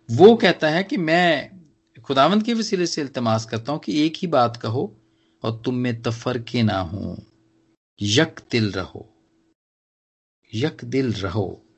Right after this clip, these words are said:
ये कलीसिया के लिए कहा गया है, चर्च के लिए। जिस चर्च में भी हम उठते बैठते जाते हैं, जो हमारा,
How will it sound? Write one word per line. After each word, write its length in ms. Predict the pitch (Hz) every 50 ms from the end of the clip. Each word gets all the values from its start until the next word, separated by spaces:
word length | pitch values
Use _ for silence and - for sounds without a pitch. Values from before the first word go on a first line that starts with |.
| _ _ _ _ _ _ _ _ _ -
ये 360 | 107 107 117 160 196 202 175 151
कलीसिया 600 | - - - 151 165 170 165 - - 208 196 185
के 120 | 190 185
लिए 180 | 165 151 147 139
कहा 340 | - - 123 113 117 107
गया 260 | 104 95 95 90 87 85
है, 360 | 85 95 104 - 98 107 - _ _ _ _ _ _ _ _ _ _ _ _ _ _ _ _ _ _ _ _
चर्च 380 | - - 175 190 202 196 190 -
के 180 | - - 175
लिए। 240 | 151 127 113 107 101
जिस 340 | 95 107 170 226 220 - -
चर्च 280 | - 196 202 196 - -
में 140 | 202 190 180
भी 100 | 185 160
हम 480 | 151 139 127 120 110 107 107 - _ _ _ _ _ _ _ _ _ _ _ _ _ _ -
उठते 420 | 139 131 113 - - 143 139 131
बैठते 560 | 107 92 104 101 110 110 - - - 127 123
जाते 420 | 110 98 101 92 92 - - 135 127
हैं, 320 | 117 113 113 135 185 190
जो 120 | 160 143
हमारा, 500 | 127 123 127 135 139 135 127 113 - -